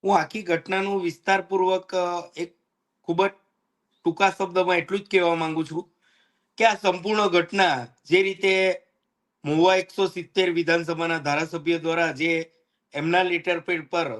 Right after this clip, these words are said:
રજૂઆત કરવામાં આવી, એ કોઈ પણ જાતના તથ્ય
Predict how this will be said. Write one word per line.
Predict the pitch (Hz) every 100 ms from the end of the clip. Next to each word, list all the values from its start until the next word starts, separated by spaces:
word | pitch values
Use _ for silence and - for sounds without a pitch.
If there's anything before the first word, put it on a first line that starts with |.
| 113
રજૂઆત | 135 139 170 190 185 -
કરવામાં | 185 180 175
આવી, | 175 175 170 _ _ _ _ _ _
એ | 180 185 _ _
કોઈ | 196 196
પણ | - 220
જાતના | 190 185 202 190
તથ્ય | - 170 - 208 160